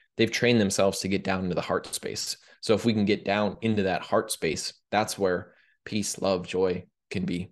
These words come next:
But of course, there can also be things that we store in our heart, some baggage and things that can make us uncomfortable and not want us to be there. So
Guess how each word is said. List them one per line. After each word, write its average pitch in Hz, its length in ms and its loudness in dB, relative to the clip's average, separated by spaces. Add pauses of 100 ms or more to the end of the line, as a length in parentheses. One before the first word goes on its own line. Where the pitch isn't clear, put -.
(100)
But 104 80 2
of 107 80 -2
course, 113 240 4
there 107 100 4
can 98 140 0
also 101 240 2
be 98 160 0
things 98 380 -2
that - 120 -2
we - 80 0
store 127 340 6
in 107 60 4
our 95 100 2
heart, 104 320 2 (520)
some 110 160 2
baggage 110 400 4
and 95 120 2
things 104 280 2
that 95 140 0
can 107 100 0
make 101 180 2
us - 140 -2
uncomfortable 92 540 -4
and 92 60 -2
not - 160 -4
want 92 120 -4
us - 140 -6
to - 80 -14
be 98 120 -2
there. - 340 -4
So - 280 -8